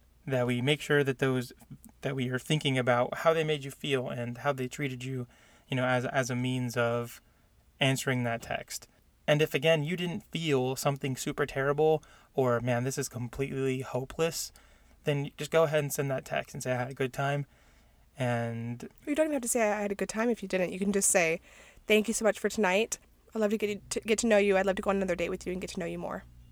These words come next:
Speaker 2: Something very simple.
Speaker 1: Yeah, exactly. Just, and you don't want it to be a rote thing. I don't want, I don't want to give you a specific script and then from now on, because of Single Sealed, everybody writes back, like, the same
Speaker 2: <laughs>
Speaker 1: response. Because we're not a program that's created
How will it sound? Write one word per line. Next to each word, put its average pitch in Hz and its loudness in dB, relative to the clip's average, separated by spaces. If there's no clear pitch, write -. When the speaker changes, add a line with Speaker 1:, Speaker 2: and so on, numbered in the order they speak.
Speaker 2:
Something 214 -2
very 185 -4
simple. 180 -6
Speaker 1:
Yeah, 127 4
exactly. 123 -2
Just, - -4
and 147 -2
you 175 0
don't 196 6
want 180 4
it 160 -2
to 160 -4
be 151 -2
a 139 2
rote 127 0
thing. 131 -6
I 143 0
don't 143 4
want, 139 6
I 143 6
don't 143 6
want 143 4
to 143 2
give 131 6
you 131 2
a 127 2
specific - -2
script - 2
and 127 0
then 117 2
from 123 0
now 120 6
on, 120 4
because 120 0
of 120 -2
Single 123 -4
Sealed, - -2
everybody 131 -4
writes 135 -4
back, 135 0
like, 131 2
the 143 8
same 135 4
Speaker 2:
<laughs> 123 2
Speaker 1:
response. 127 2
Because 151 2
we're 180 4
not 180 6
a 160 4
program 139 4
that's 127 0
created 139 2